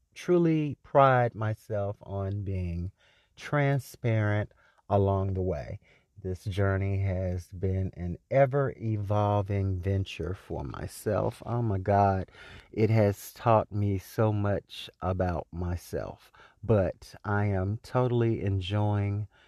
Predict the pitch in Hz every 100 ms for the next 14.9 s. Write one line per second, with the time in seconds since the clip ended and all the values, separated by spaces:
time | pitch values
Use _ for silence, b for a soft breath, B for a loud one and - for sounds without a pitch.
0 | b 90 95 80 92 95 107 98 95 92
1 | - 98 101 101 95 95 - - 107 101
2 | 101 - 104 104 98 - 113 117 - 120
3 | 113 127 - - B B B B - 143
4 | 147 151 123 113 107 127 143 135 131 127
5 | 117 107 107 107 117 131 131 131 110 120
6 | 113 - 95 80 60 - 101 - - B
7 | B B 175 190 190 185 160 165 165 151
8 | 139 127 123 113 - - 67 110 110 120
9 | - 113 110 80 - 101 87 90 104 98
10 | 90 92 98 85 - 107 - B B _
11 | 101 98 101 101 - - 92 82 71 87
12 | 101 82 71 62 - B B 110 151 180
13 | - - - 117 113 113 110 117 87 -
14 | 98 b b 107 117 104 107 107 -